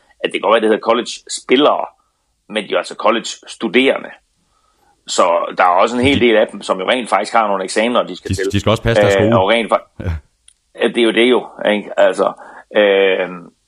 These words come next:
Speaker 1: så, øh, så de har en, de har en masse ting, øh, som, som de skal have styr på. Jeg snakkede blandt andet med, med danske Andreas Knappe jo, og spurgte ham, hvad der skulle ske nu, og så videre. Og så sagde han, <laughs> "Jamen, jeg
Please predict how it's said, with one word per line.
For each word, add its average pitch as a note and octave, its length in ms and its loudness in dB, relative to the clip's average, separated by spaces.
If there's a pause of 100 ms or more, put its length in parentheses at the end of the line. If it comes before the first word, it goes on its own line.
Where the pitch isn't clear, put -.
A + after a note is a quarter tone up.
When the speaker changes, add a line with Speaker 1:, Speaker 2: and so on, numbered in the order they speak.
Speaker 1:
så, F#2+ 420 4
øh, F2+ 140 2
så A2 120 -2
de G2+ 120 0
har A#2+ 180 4
en, F#2 120 -6
de G2 60 -4
har A#2 120 2
en A#2+ 80 -6
masse A2+ 220 -2
ting, A#2+ 280 -4
øh, G2 640 -2
som, F#2+ 260 -2
som G2+ 180 -8
de E2 100 -14
skal G2 120 0
have F#2+ 80 2
styr B2+ 280 2
på. G2+ 120 2
Jeg F#2+ 180 2
snakkede G#2+ 360 0
blandt F#2+ 160 -8
andet A2+ 180 -4
med, F#2+ 180 -4 (300)
med F#2+ 340 2
danske G#2 300 0
Andreas G2 320 0
Knappe A2+ 340 0
jo, F#2+ 180 0 (300)
og - 100 -8
spurgte G#2 260 0
ham, A2 100 2
hvad A#2 120 2
der G#2 60 -6
skulle G2 180 -12
ske A#2+ 220 2
nu, A2+ 240 0
og F#2+ 300 2
så - 100 -8
videre. G#2+ 240 4
Og G2 60 2
så F#2+ 140 -14
sagde - 160 -12
han, D3 120 -6
<laughs> - 40 -8
"Jamen, - 280 -8
jeg - 100 2